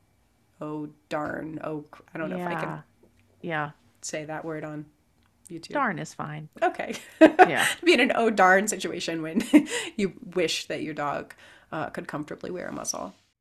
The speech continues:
Speaker 1: Yeah, so let us know, drop a comment, tell us what your crucial rescue dog equipment is, um, if you have any further questions about all this stuff. And yeah, we hope to hear from you. And, um,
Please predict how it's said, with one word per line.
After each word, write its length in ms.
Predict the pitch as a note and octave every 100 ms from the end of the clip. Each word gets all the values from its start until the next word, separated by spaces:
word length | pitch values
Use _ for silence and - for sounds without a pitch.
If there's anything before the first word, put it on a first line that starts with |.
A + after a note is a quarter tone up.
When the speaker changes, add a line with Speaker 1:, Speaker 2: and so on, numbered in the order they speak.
| _ _ _ _ _ - _ _ _ _ _
Speaker 1:
Yeah, 340 | G#3+ C#4+ A3+ -
so 260 | - B3
let 160 | A#3+ A3+
us 160 | B3
know, 400 | A#3 A3 A3 G#3+ G#3+
drop 220 | F#3+ G3+
a 60 |
comment, 680 | - F3 F3+ F3+ F3+ F3+ -
tell 220 | - F3+
us 340 | F3 F3 E3+ -
what 360 | F3+ E3+ E3+
your 240 | E3 E3+ E3+
crucial 680 | - - E3 - E3 D#3+ D#3
rescue 360 | D3+ - E3+
dog 240 | D#3 D3+ D3
equipment 500 | - - D3 D3 -
is, 560 | D3 D3+ D3 D3 D#3 -
um, 600 | D3+ D3 C#3+ C#3+ D3 D3
if 80 | -
you 60 | D#3+
have 60 |
any 140 | D#3+ D3+ _ _ -
further 260 | D3 D3+
questions 480 | D3+ - C#3+ D3+ D3+
about 160 | C#3+ C#3
all 120 | C#3
this 180 | C#3 C#3
stuff. 520 | - C#3+ C#3 C#3 -
And 260 | C3+ C3+ C3+ _ - - _ _ -
yeah, 340 | C#3+ F#3+ G3+
we 100 | C3
hope 200 | D#3 -
to 80 | F#3+
hear 200 | - C#3
from 200 | C#3+ F#3
you. 320 | F#3+ F#3+ G#3+
And, 840 | A3 D#3+ D#3 D3+ D3 D3 D3 D3 C#3+
um, 640 | C#3+ C#3 C3+ C3+ C#3